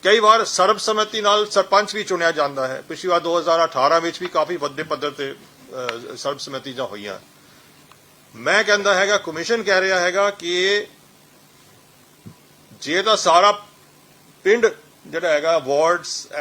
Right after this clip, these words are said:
as well as ਸਰਪੰਚ ਸਰਬਸੰਮਤੀ ਨਾਲ ਚੁਣਿਆ ਜਾਣਗੇ ਤਾਂ ਮਾਡਲ ਕੋਡ ਆਫ ਕੰਡਕਟ ਨਹੀਂ ਲਾਗੂ ਹੋਏਗਾ ਉੱਥੇ। ਪਰੰਤੂ ਜੇਕਰ ਇੱਕ ਵਾਰਡ ਵਿੱਚ ਵੀ ਇੱਕ ਸਰਪੰਚ ਖੜਾ ਹੈ, ਅਹ, ਇੱਕ ਪੰਚ ਖੜਾ ਹੈ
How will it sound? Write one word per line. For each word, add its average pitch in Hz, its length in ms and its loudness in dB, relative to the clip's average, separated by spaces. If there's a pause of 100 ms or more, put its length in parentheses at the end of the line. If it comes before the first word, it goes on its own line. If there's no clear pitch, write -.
(140)
as 156 120 -4
well 160 120 -2
as 160 60 -2
ਸਰਪੰਚ 151 480 -4
ਸਰਬਸੰਮਤੀ 156 800 -6
ਨਾਲ 170 140 -6
ਚੁਣਿਆ 151 440 -6 (180)
ਜਾਣਗੇ 143 440 -4
ਤਾਂ 156 240 -2
ਮਾਡਲ 139 320 -6
ਕੋਡ 139 220 -6
ਆਫ 139 120 -6
ਕੰਡਕਟ 135 480 -6
ਨਹੀਂ 143 340 -8
ਲਾਗੂ 123 260 -4
ਹੋਏਗਾ 101 260 -6
ਉੱਥੇ। 190 340 -10 (260)
ਪਰੰਤੂ 185 420 0 (600)
ਜੇਕਰ 185 320 -2
ਇੱਕ 202 160 2
ਵਾਰਡ 196 300 6
ਵਿੱਚ 214 220 2
ਵੀ 220 200 0
ਇੱਕ 208 300 0
ਸਰਪੰਚ 190 500 0
ਖੜਾ 156 220 4
ਹੈ, 139 200 2
ਅਹ, 170 40 -2
ਇੱਕ 196 260 -2
ਪੰਚ 196 240 0
ਖੜਾ 175 240 2
ਹੈ 131 220 0